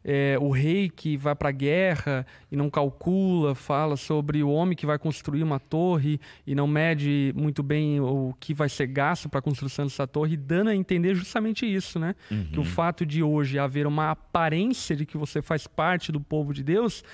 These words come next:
Speaker 1: não significa que você necessariamente estará no banquete.
Speaker 2: Perfeito. Eu quero encerrar minha participação nesse podcast aqui lendo um trecho do Snodgrass. A gente, inclusive, indico demais esse livro aqui da C P A D. Patrocina nós, C P A D,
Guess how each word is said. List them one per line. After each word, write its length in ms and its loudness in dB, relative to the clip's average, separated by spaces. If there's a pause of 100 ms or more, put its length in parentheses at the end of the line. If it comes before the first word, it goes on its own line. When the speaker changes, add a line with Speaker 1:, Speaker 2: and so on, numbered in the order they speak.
(240)
Speaker 1:
não 300 2
significa 580 0
que 120 -8
você 260 -2
necessariamente 800 0
estará 240 -2
no 80 0
banquete. 380 -2
Speaker 2:
Perfeito. 440 -4 (160)
Eu 80 0
quero 160 0
encerrar 300 0
minha 140 0
participação 440 -2
nesse 200 -4
podcast 520 0
aqui 200 -2
lendo 340 2
um 80 -2
trecho 300 -4
do 80 -2
Snodgrass. 720 0 (380)
A 240 2
gente, 280 -2
inclusive, 880 -4
indico 400 -4
demais 680 -2
esse 220 -6
livro 220 -2
aqui 120 -6
da 120 -2
C 160 -6
P 120 -4
A 40 -2
D. 180 -2
Patrocina 560 -4
nós, 260 -4
C 120 -8
P 120 -4
A 60 0
D, 280 -2